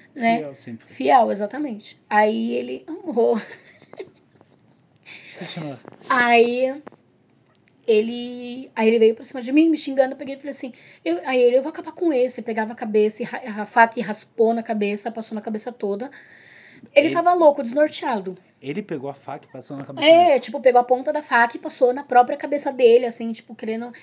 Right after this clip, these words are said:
Speaker 2: Jesus.
Speaker 1: ele, "Eu vou, eu vou te matar, eu vou me matar, eu vou acabar com isso." Aí
Speaker 2: Meu Deus,
Speaker 1: eu
Speaker 2: e o desespero, e o coração, como tava?
Speaker 1: Então, a-, e, e assim,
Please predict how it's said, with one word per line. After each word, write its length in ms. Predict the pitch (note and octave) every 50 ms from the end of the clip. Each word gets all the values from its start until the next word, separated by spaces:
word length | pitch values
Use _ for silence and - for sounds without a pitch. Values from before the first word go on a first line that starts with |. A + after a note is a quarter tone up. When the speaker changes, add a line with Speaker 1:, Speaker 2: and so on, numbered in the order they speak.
| - -
Speaker 2:
Jesus. 180 | - - - -
Speaker 1:
ele, 160 | E4 D#4 E4+
"Eu 40 | E4
vou, 300 | - E4+ F4+ F4+ F4 E4+
eu 140 | E4 D#4+ D4+
vou 100 | E4+ F4
te 140 | - - F4
matar, 320 | E4 E4 - - D#4 D#4+
eu 60 | E4 D#4+
vou 80 | E4
me 80 | D#4 D#4
matar, 640 | D4+ D#4+ E4+ - - - B3 C4 C#4+ D#4 D#4 C#4 C#4
eu 60 | B3
vou 100 | C#4+ D4
acabar 240 | D4 D4+ C4+ D4 D4
com 200 | - D#4 C#4+ C#4
isso." 200 | B3+ A#3+ - - - _
Aí 340 | - A#3+ A3+ A#3 A#3+ B3 A#3 _ _ _ _ _
Speaker 2:
Meu 200 | A#2+ A#2 A#2 A#2+
Deus, 220 | B2+ C3 A#2+ A#2+
Speaker 1:
eu 140 | B2+ B2 B2+
Speaker 2:
e 20 | B2+
o 60 | B2
desespero, 560 | B2+ D#3 D#3+ - - _ C4+ B3+ A#3 F3+ D3
e 20 |
o 60 | C#3+ C#3
coração, 520 | - F#3+ G3 G3+ G3+ - C4 A#3 G3 D#3
como 200 | B2 D3+ D#3 E3
tava? 180 | E3+ G3+ G3 A#3+
Speaker 1:
Então, 500 | D#4+ G4 - - D#4 B3+ G#3+ G3+ G#3+ - _ _ _ -
a-, 260 | A3 G#3+ A3+ B3+ - _ _ -
e, 180 | A#3 A3 A3 - _ _
e 80 | - A#3+
assim, 280 | A#3+ A#3+ - A3+ A3